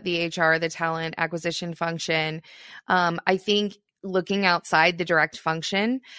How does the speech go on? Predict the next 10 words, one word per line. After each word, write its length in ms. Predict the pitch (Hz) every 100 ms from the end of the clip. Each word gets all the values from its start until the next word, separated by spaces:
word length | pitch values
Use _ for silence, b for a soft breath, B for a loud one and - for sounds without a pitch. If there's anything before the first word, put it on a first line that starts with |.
| B -
can 260 | 202 185
bring 240 | 170 170 170
a 80 |
lot 220 | 165 165 160
of, 240 | 156 - -
of 300 | 170 156 170 -
new 320 | 196 185 175
perspective 640 | 165 175 165 165 156 - 160
and 160 | 160 156
value. 540 | 151 170 160 -